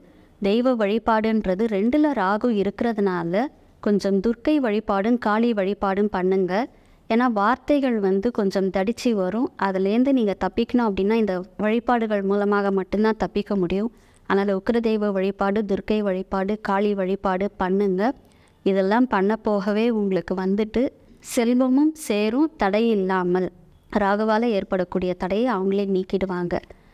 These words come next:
இதுதான் இந்த ஆண்டு முழுமைக்கும் நீங்க செய்ய வேண்டிய வழிபாடாக இருக்கும். உங்களுடைய ஆரோக்கியத்திலையும் கவனமா இருக்கணும். சிலருக்கு வந்து பார்த்தீங்க அப்படின்னா,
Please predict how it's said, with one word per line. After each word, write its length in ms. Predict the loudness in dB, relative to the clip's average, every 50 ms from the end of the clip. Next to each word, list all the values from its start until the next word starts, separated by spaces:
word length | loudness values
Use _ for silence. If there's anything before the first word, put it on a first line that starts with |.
| _ _ _ -16 -10 -6
இதுதான் 320 | -4 -2 0 0 2 2
இந்த 180 | 2 2 0 0
ஆண்டு 340 | 0 0 0 0 0 0
முழுமைக்கும் 580 | 0 0 0 0 0 0 0 0 0 0 2 2
நீங்க 260 | 2 2 2 0 -2
செய்ய 320 | -2 -2 -2 -2 -2 -2 -2
வேண்டிய 420 | 0 0 0 0 0 0 0 0
வழிபாடாக 800 | 0 -2 -2 -4 -4 -2 -2 -2 -2 -2 -2 -4 -2 -2 -2 -2
இருக்கும். 480 | -2 -2 -4 -4 -2 0 0 0 0 -2 -6 -20 -20 -20 -20 _ _ -4
உங்களுடைய 380 | -2 0 0 0 0 0 -2
ஆரோக்கியத்திலையும் 800 | 0 0 0 0 -2 -2 -2 -2 -4 -2 0 0 0 2 2 0 0 0
கவனமா 560 | -2 -2 0 0 0 2 2 0 0 0 -2
இருக்கணும். 420 | -2 -4 -4 -2 -2 0 0 -2 -4 -6 -10 -20 _ _ _ _
சிலருக்கு 420 | -6 -4 -2 -2 -2 -2 -2 -2
வந்து 220 | 0 0 0 0 0
பார்த்தீங்க 520 | -2 -2 -4 -2 -4 -2 -2 0 0 -2 -2
அப்படின்னா, 400 | -2 -4 -4 -2 -2 -2 0